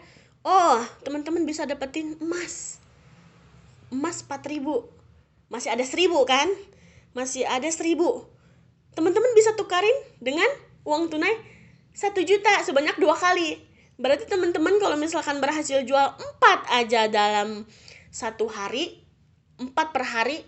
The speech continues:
selama satu tahun, teman-teman udah bisa dapat emas. Emas ini berapa gram? Kurang lebih sepuluh sampai lima belas gram. Dan teman-teman juga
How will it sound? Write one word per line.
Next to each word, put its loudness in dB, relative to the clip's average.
selama -10
satu -8
tahun, -2
teman-teman -2
udah -2
bisa -8
dapat -10
emas. -6
Emas -10
ini -4
berapa -4
gram? -2
Kurang -2
lebih -2
sepuluh -4
sampai -2
lima -2
belas -2
gram. 0
Dan -6
teman-teman -6
juga -2